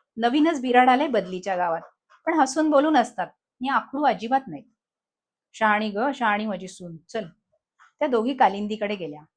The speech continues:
तिने हसून स्वागत केलं. "यांनी ताजं कलिंगड आणलंय, इतकं लाल आहे ग. रेखा, आवडेल तुला. नि कुसुमताई, नारळी पाकाच्या वड्या केल्यात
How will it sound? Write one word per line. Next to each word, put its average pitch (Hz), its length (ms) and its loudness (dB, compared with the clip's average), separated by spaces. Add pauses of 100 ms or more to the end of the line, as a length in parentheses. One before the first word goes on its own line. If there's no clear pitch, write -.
(260)
तिने 220 140 -10
हसून 208 320 -8
स्वागत 220 340 -4 (100)
केलं. 147 200 -12 (800)
"यांनी 220 280 0
ताजं 233 320 2
कलिंगड 240 440 -2
आणलंय, 247 400 0 (180)
इतकं - 280 -8
लाल 220 340 -2
आहे 247 80 -4
ग. 190 80 -10 (440)
रेखा, 214 240 -2
आवडेल 262 440 0
तुला. 160 180 -8 (440)
नि 240 80 -6
कुसुमताई, 285 600 0 (400)
नारळी 214 320 2
पाकाच्या 226 460 -2
वड्या 214 220 -2
केल्यात 262 260 -6